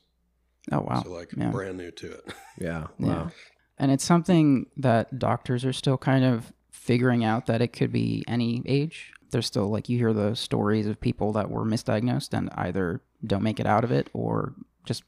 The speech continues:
Speaker 1: kinda spend months trying to figure out this diagnosis.
Speaker 3: Yeah.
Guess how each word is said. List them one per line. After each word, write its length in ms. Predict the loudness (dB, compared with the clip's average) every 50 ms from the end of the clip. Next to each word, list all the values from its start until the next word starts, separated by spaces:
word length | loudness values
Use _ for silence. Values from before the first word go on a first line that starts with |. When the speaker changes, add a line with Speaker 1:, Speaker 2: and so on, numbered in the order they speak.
| _
Speaker 1:
kinda 140 | -8 -8 -6
spend 400 | -6 -6 -4 -4 -4 -4 -4 -2
months 520 | -2 0 2 2 0 0 -4 -8 -10 -10 -14 -16 _
trying 180 | -6 -4 -4 -2
to 60 | -2
figure 240 | -2 0 2 2 0
out 100 | 0 -2
this 120 | -4 -4
diagnosis. 560 | -2 -2 0 0 0 -2 -2 -2 -4 -6 -6 -8 -16 -10
Speaker 3:
Yeah. 240 | -6 -4 -2 -2 -4